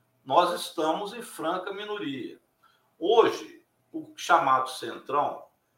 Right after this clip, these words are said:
já não é apenas uma base fisiológica. O fisiologismo faz parte, vamos dizer assim, ele é intrínseco ao, ao Centrão.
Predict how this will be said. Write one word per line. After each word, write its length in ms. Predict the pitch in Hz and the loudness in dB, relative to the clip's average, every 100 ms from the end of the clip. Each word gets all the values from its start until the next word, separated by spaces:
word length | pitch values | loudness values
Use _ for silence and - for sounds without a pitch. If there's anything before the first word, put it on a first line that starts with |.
| _ _ | _ _
já 180 | 156 185 | 0 2
não 140 | 190 | 2
é 60 | 208 | 4
apenas 560 | 196 - 175 185 202 196 | 4 2 0 0 -2 -2
uma 220 | 196 185 | 0 2
base 480 | - 165 180 156 151 | 8 10 10 6 -2
fisiológica. 920 | - 156 151 139 117 110 - - - _ _ _ _ | -8 -6 -2 -2 0 -2 -4 -10 -18 _ _ _ _
O 40 | - | -18
fisiologismo 760 | 143 123 170 170 - 180 - - | -12 -2 2 2 2 -2 -8 -2
faz 280 | 185 - | 0 0
parte, 540 | - 160 175 - - 110 | 0 4 6 6 0 -10
vamos 240 | 113 131 | -12 -12
dizer 140 | 120 139 | -8 -8
assim, 260 | 123 156 | -8 -8
ele 160 | 170 180 | -6 -6
é 60 | 185 | -6
intrínseco 880 | - - 202 214 - 120 - 117 | -10 -10 -6 -6 -6 -12 -12 -4
ao, 300 | 127 123 - | 0 0 -2
ao 140 | 127 123 | -4 -4
Centrão. 520 | - 123 110 95 80 | -4 -8 -8 -10 -12